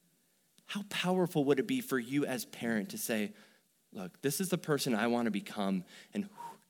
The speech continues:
get this, h-, how crazy would it be if you said, "This is the person I wanna become, kids, how am I doing?" And to hear with a humble heart.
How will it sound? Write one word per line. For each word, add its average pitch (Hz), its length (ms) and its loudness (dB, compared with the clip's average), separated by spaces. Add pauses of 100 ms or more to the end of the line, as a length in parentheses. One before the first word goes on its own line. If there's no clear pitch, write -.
get - 180 -12
this, - 160 -20
h-, - 220 -14
how 165 300 0
crazy 131 500 2
would 117 120 4
it 107 120 2
be 110 240 2
if 104 100 -4
you 113 100 4
said, 104 280 2
"This - 180 2
is 156 60 -4
the 131 100 2
person 117 340 0
I 107 40 4
wanna 107 220 2
become, 98 420 -2
kids, 101 420 -4 (220)
how 117 180 0
am 120 80 2
I 101 100 0
doing?" 82 460 -6 (2500)
And 104 100 -6
to 101 60 -2
hear 143 200 -2
with 170 120 0
a 92 60 -2
humble 104 280 -2
heart. - 380 -10